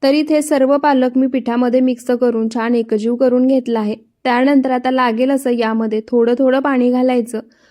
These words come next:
आणि घट्टसर असं पीठ मळून घ्यायचं. पीठ सैलसर झालं नाही पाहिजे, त्यामुळे लागेल असं थोडं थोडंच पाणी घाला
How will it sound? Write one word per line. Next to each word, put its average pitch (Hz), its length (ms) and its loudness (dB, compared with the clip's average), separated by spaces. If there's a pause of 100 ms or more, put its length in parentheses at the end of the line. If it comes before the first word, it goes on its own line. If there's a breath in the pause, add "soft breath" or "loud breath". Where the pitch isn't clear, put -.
(220 soft breath)
आणि 226 200 0
घट्टसर 247 640 0
असं 277 200 0
पीठ 269 260 -2
मळून 240 360 2
घ्यायचं. 240 380 -2 (420 soft breath)
पीठ 285 200 0
सैलसर 269 500 0
झालं 247 380 0
नाही 262 200 2
पाहिजे, 247 400 0 (100)
त्यामुळे 240 420 0
लागेल 233 360 0
असं 247 300 -2
थोडं 233 300 0
थोडंच 254 320 0
पाणी 247 300 0
घाला 240 320 0